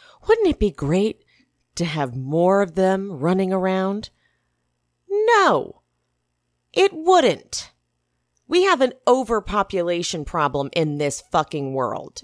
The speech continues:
okay? Adopt, you piece of shit. Ew, I hate him.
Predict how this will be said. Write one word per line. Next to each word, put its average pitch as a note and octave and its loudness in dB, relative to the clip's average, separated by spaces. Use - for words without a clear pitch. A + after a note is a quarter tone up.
okay? G#3+ 0
Adopt, A#3 2
you D#3 -8
piece - -8
of C#3 -8
shit. - -2
Ew, G#3 4
I - -2
hate F3 -4
him. C#3 -6